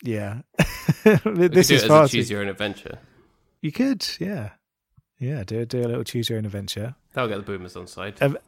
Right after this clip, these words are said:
Speaker 2: love
Speaker 1: advent-
Speaker 2: choose your own adventures.
Speaker 1: Yeah, a, a venture capitalist tries to buy the rights to you.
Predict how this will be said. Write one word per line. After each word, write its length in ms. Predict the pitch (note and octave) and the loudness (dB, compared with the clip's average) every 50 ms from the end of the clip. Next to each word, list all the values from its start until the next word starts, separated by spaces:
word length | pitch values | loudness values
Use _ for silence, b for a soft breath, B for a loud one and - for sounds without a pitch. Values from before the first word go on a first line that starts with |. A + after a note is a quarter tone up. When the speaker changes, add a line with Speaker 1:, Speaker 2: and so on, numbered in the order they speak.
| _ - | _ -2
Speaker 2:
love 160 | D3 C3 B2 | 0 2 4
Speaker 1:
advent- 220 | D3+ C#3+ B2+ C3 C3 | 4 4 4 4 0
Speaker 2:
choose 320 | B2 - - A#2 G#2 F#2+ | 0 0 -2 -4 -4 -4
your 80 | G#2+ G2 | -6 -8
own 80 | F2+ E2+ | -8 -10
adventures. 560 | F2 - G2+ E2 D#2 - G2+ G2 - - - _ _ _ - | -10 -12 -14 -14 -14 -16 -20 -20 -20 -20 -20 _ _ _ -4
Speaker 1:
Yeah, 380 | F3 F#3 F#3 A2+ F2+ F#2+ A#2+ | -2 0 0 0 -2 -2 -4
a, 360 | B2+ B2+ D#3 D#3+ F3+ F3+ E3+ D3+ | -6 -4 -4 -6 -4 -2 -2 0
a 40 | |
venture 340 | C3 B2 D#3+ F3 E3+ - E3 | 2 2 2 2 4 2 0
capitalist 640 | - - D3+ C3 - - C3+ A2+ G#2+ G#2 G2 - - | 2 2 2 0 0 -2 -4 -2 -2 -2 -2 -4 -2
tries 220 | - A#2+ A#2 A2+ - | -2 -2 -2 -2 -4
to 60 | G#2+ | -4
buy 180 | - A#2 G#2+ G#2 | -4 -4 -2 -2
the 80 | G#2 G2+ | -2 -4
rights 300 | G#2+ G2+ G2+ - - - | -4 -6 -6 -6 -8 -6
to 120 | - - | -6 -6
you. 380 | G#2 G2+ G#2 G#2 F#2 F2 E2 E2 | -6 -4 -6 -6 -6 -6 -10 -12